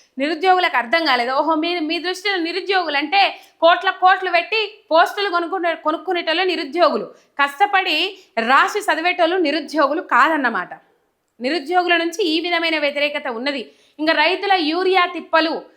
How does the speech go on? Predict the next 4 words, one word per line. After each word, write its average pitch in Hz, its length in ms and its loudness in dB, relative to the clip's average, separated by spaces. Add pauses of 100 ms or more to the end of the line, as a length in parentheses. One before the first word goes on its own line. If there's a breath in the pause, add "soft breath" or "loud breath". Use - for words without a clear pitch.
(140 soft breath)
అటు 254 140 0
ప్రభుత్వానికి 359 840 0
ఇటు 349 180 -6
రైతులకు 349 880 0